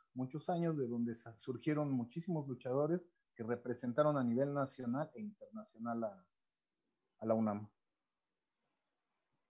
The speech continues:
También aparece Raúl García Méndez, entrenador en jefe de, de la universidad durante muchos años. También fue entrenador, competidor, dos veces olímpico y,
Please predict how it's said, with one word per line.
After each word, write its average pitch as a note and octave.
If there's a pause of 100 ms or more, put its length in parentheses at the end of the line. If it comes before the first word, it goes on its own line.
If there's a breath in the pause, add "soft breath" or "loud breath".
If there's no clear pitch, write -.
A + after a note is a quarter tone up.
(140)
También D3+
aparece D#3+
Raúl D#3
García D3+
Méndez, D#3
entrenador B2+
en C#3
jefe C3+
de, G#2+ (160)
de A#2
la G#2+
universidad A#2
durante B2
muchos C3
años. C#3+
También A#2+ (600)
fue C#3
entrenador, C3 (560)
competidor, A#2+
dos B2+
veces B2
olímpico D#3
y, -